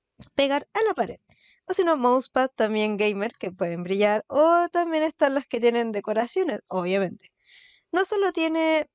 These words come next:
<clears throat> por así decirlo, ropa, no tiene solamente accesorios, tiene controles, tiene auriculares, ratones, bueno, como decía, ratón o almohadillas,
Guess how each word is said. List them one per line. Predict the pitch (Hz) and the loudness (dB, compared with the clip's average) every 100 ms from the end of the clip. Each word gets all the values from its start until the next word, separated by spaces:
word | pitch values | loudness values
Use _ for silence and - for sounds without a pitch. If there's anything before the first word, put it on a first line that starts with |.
| _ | _
<clears throat> | 320 320 320 262 185 - _ _ | -4 2 4 4 0 -6 _ _
por | 262 | 2
así | 262 269 | 2 2
decirlo, | 262 262 240 240 226 226 220 | 0 0 -2 2 4 4 4
ropa, | 202 190 185 214 - _ | 2 2 2 -2 -6 _
no | 233 233 | 2 2
tiene | 220 262 262 | 4 2 2
solamente | 247 226 214 214 214 208 202 | 0 0 -2 -2 -2 0 -2
accesorios, | - 196 - 190 220 277 - _ _ _ | -2 -6 -4 -2 -2 -4 -8 _ _ _
tiene | 262 269 | 0 0
controles, | 262 220 208 226 240 240 240 262 - - _ _ _ _ _ | 0 -2 -4 2 2 4 2 0 -8 -20 _ _ _ _ _
tiene | 220 226 220 208 | 2 2 2 0
auriculares, | 196 180 180 185 185 240 269 277 254 | 0 0 -4 -2 2 4 4 0 0
ratones, | 226 208 - 277 294 302 370 | 2 2 4 2 2 -2 -2
bueno, | 220 185 | -2 0
como | 185 | 0
decía, | 185 190 220 226 247 262 247 | 0 -2 -2 0 0 -2 -4
ratón | 233 226 233 | 0 2 4
o | 220 208 - | 4 2 2
almohadillas, | 196 190 185 208 254 311 427 | 0 0 -2 0 -2 -4 -8